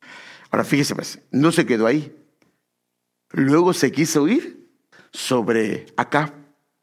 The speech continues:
perdón, sobre Elías, que Elías era como una cabeza espiritual.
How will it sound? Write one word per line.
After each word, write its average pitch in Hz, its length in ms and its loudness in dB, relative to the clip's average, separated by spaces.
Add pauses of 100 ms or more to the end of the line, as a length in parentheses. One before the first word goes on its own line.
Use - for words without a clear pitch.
(140)
perdón, 147 320 2
sobre 110 400 2 (120)
Elías, 127 520 -2 (1120)
que 117 240 -2
Elías 160 640 0 (1200)
era 135 600 2 (140)
como 113 240 0
una 143 220 2
cabeza 127 460 -2
espiritual. 120 760 -8